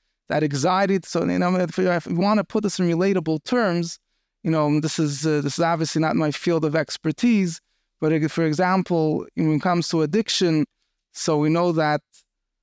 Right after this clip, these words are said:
it has been argued that the ultimate cause of addiction is a lack of, people are yearning for spirituality. Rabbi Shai Staub wrote a book, God of Our,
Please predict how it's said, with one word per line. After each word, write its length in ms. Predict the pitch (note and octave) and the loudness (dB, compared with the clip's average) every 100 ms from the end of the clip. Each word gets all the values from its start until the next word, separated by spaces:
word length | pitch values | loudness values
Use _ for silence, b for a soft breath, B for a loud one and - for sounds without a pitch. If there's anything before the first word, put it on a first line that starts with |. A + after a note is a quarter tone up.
| _ _ _ _ _ _ _ _ _ _ _ _ _ | _ _ _ _ _ _ _ _ _ _ _ _ _
it 80 | E3 | -2
has 180 | D#3+ D3+ | 0 0
been 140 | D#3 | 0
argued 560 | D#3+ F3+ A3+ F#3 F3+ D3+ | 0 2 0 2 0 0
that 200 | D#3 C#3+ | -2 0
the 120 | D#3+ | 0
ultimate 500 | E3+ G#3 - G3 D#3+ - | 0 -2 0 2 0 -4
cause 400 | - - B3+ A#3 | -10 -2 0 2
of 100 | E3 | 0
addiction 520 | D#3 C#3 D#3 - F3 D#3+ | -2 0 -2 -2 0 0
is 120 | D3 | 0
a 60 | |
lack 400 | D#3+ F3+ G3 F#3 - - | 0 2 0 -4 -8 -4
of, 180 | D#3 D3+ _ - | -4 -4 _ -4
people 260 | G3+ F#3+ F3+ | -2 0 2
are 120 | E3+ | 2
yearning 340 | E3 F#3 F3 | 2 2 2
for 160 | - E3+ | 0 -4
spirituality. 880 | - F3+ E3+ - G3 G3+ D#3+ C#3+ D3+ | -2 -2 0 0 0 2 0 -2 -2
Rabbi 180 | D3+ | -2
Shai 240 | D3 - D#3+ | -2 0 -2
Staub 420 | - F#3 E3+ D#3 | -2 -2 -2 0
wrote 160 | D3+ D3 | 0 -2
a 60 | |
book, 220 | C#3+ E3 | -2 -2
God 180 | D3+ D3 | 0 -2
of 140 | D3 D3 | -2 -2
Our, 260 | D3 - | -4 -4